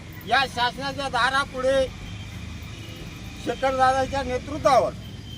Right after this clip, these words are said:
शेखरदादांनी सांगितलं, "रामभाऊ, तुम्ही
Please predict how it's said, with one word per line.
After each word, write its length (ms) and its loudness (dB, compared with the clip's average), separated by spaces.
शेखरदादांनी 720 0
सांगितलं, 680 -2
"रामभाऊ, 460 0
तुम्ही 380 -6